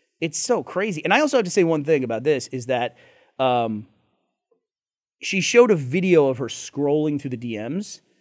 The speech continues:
to say, "Okay, we can see this. These are the D Ms." But I can have a D M conversation with someone, <clears throat> and then I can go and delete D Ms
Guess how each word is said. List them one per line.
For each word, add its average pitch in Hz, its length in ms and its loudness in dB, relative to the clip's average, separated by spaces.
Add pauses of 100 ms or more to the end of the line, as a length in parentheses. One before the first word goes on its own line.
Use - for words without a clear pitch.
(260)
to 135 180 -2
say, 123 580 0
"Okay, 170 220 0
we 127 240 -6
can 139 160 -4
see 175 200 -4
this. 127 240 -2
These 139 240 -4
are 135 60 -4
the 120 100 -8
D 123 180 -4 (100)
Ms." 101 160 -10 (480)
But 214 380 6 (420)
I 247 200 0
can 160 500 0 (680)
have 185 240 4
a 170 40 -2
D 165 240 -2
M 190 160 2
conversation 127 760 -4
with 107 100 -10
someone, 95 560 -8 (200)
<clears throat> 185 260 -2
and 160 120 6
then 202 100 4
I 220 60 4
can 175 180 0
go 156 200 4
and 147 120 0
delete 135 460 -2
D 139 200 -2
Ms 107 540 -4